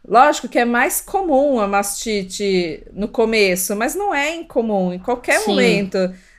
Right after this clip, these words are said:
Speaker 1: da amamentação, a mulher pode ter mastite, né? E que foi o que aconteceu comigo.
Speaker 2: Uhum.
Speaker 1: E aí, o, o,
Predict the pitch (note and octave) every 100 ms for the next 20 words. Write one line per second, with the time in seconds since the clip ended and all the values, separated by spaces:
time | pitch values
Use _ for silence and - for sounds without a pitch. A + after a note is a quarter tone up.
0 | - G3+ G3 G3+ G3+ G3+ G3+ G#3 - A3+
1 | A#3+ C#4 A#3+ G#3 G#3+ G#3 A#3 - F#3+ F3
2 | F#3 F#3 - G3 F3 F#3 F3+ F3 F3+ F#3+
3 | F#3+ C4 G3+ G#3 G#3+ A#3 B3+ C4+ C4+ D#4+
4 | D#4 B3+ B3 G3 F3 A3+ C4 B3+ A3+ A3
5 | G#3+ G#3+ G#3+ G#3 A3 D4+ G#4 D4 B3 G#3+
6 | G3 G#3 G3+ G3+ G3 F#3+